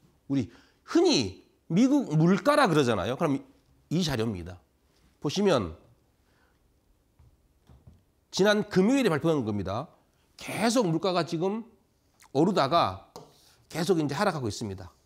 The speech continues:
그래가지고 자, 삼 프로대 아래로 내려왔어요.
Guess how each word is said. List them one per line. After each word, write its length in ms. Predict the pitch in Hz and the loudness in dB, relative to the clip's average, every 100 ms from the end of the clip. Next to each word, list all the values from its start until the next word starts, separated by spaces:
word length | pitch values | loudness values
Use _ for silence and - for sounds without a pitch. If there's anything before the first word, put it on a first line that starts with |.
| _ _ | _ _
그래가지고 840 | - 196 175 147 147 202 220 - - | 2 4 4 2 2 0 0 -8 -18
자, 120 | - - | -16 -16
삼 360 | - - 254 - | -14 -6 -6 -2
프로대 680 | 277 220 - 165 95 - _ - - | 0 0 2 0 0 -6 _ -20 -4
아래로 720 | 135 165 180 208 226 220 - | 0 2 2 2 0 -4 -10
내려왔어요. 640 | 117 120 131 104 - 92 | -4 0 -2 -4 -8 -12